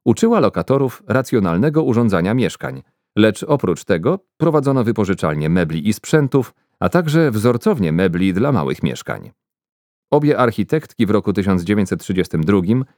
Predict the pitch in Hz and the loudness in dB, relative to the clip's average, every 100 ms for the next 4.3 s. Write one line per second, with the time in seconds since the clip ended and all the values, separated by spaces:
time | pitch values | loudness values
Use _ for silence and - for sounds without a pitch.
0 | _ _ _ 98 110 110 101 170 160 139 | _ _ _ 0 4 4 2 0 0 -2
1 | - 113 110 104 104 - 104 113 160 147 | 0 0 0 0 0 -2 0 2 2 0
2 | 143 - 95 73 139 - - - - - | -2 0 0 -2 -6 -8 -20 -20 -10 -2
3 | 214 185 113 107 92 135 127 92 98 127 | 0 2 0 2 2 0 0 -2 -4 0
4 | 139 110 117 | 0 2 0